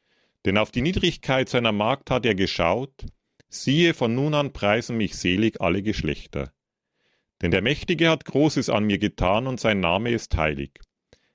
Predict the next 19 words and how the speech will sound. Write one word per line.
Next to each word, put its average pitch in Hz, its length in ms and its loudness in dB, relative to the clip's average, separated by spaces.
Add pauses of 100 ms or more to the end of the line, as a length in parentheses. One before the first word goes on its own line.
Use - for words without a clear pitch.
(240)
Er 92 100 0
erbarmt 123 460 0
sich 170 180 -2
von 117 180 0
Geschlecht 107 640 0
zu 104 120 -6
Geschlecht 95 800 -2
über 104 240 0
alle, 90 200 4
die 110 140 -6
ihn 117 140 -4
fürchten. 71 580 -8 (840)
Er 98 120 0
vollbringt 143 540 0
mit 120 140 -2
seinem 107 260 0
Arm 110 260 -2
machtvolle 98 560 0
Taten. 110 560 -4